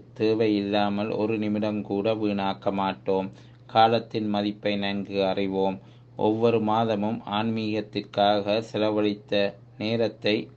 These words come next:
ஒப்பு நோக்கும் போது நாம் சாதனையில் முன்னேறி இருக்கின்றோமா இல்லையா என்பது தெரியும். முன்னேறாமல் இருந்தால் அன்றாட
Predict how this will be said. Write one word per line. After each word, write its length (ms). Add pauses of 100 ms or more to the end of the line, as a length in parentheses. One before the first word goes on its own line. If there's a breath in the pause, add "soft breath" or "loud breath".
ஒப்பு 320
நோக்கும் 480
போது 400 (100)
நாம் 300
சாதனையில் 760
முன்னேறி 560
இருக்கின்றோமா 880 (200)
இல்லையா 520 (140)
என்பது 540
தெரியும். 500 (540 loud breath)
முன்னேறாமல் 760
இருந்தால் 600
அன்றாட 480